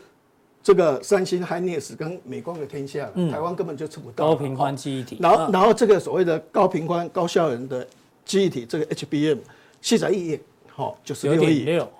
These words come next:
Speaker 1: 一百五十三亿，
Speaker 2: 嗯。
Speaker 1: 两百三十一亿，三百五十亿。它的年
Speaker 2: 年复合成长，
Speaker 1: 复合成长七十一趴，
Speaker 2: 哎，
Speaker 1: 很高啊。
Speaker 2: 很高呢。
Speaker 1: 只是说它金额还不够大，
Speaker 2: 哦，
Speaker 1: 哦，对，
Speaker 2: 绝对金额不够大。
Speaker 1: 对记忆体的厂商来讲，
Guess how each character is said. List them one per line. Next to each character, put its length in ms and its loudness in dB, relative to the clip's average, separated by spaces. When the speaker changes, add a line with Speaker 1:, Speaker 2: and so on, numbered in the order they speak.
Speaker 1:
一 80 2
百 160 8
五 120 2
十 60 -8
三 180 4
亿， 220 0
Speaker 2:
嗯。 160 -4
Speaker 1:
两 140 0
百 100 0
三 200 -6
十 120 -16
一 200 -8
亿， 80 -8
三 180 -6
百 100 -4
五 80 -6
十 160 -14
亿。 140 -6
它 140 8
的 260 6
年 240 0
Speaker 2:
年 120 6
复 220 4
合 120 8
成 20 6
长， 80 2
Speaker 1:
复 40 6
合 60 6
成 180 4
长 140 0
七 100 -2
十 140 0
一 20 -4
趴， 80 0
Speaker 2:
哎， 60 -2
Speaker 1:
很 160 -4
高 100 0
啊。 100 6
Speaker 2:
很 120 4
高 200 10
呢。 80 6
Speaker 1:
只 140 4
是 60 10
说 180 6
它 160 6
金 240 -2
额 60 -6
还 80 -8
不 100 -14
够 220 -6
大， 140 -6
Speaker 2:
哦， 360 -6
Speaker 1:
哦， 80 -10
对， 220 8
Speaker 2:
绝 160 2
对 120 8
金 220 4
额 20 2
不 120 -2
够 160 10
大。 100 0
Speaker 1:
对 20 2
记 140 6
忆 20 4
体 200 -2
的 120 -6
厂 220 -10
商 160 2
来 160 -2
讲， 260 -8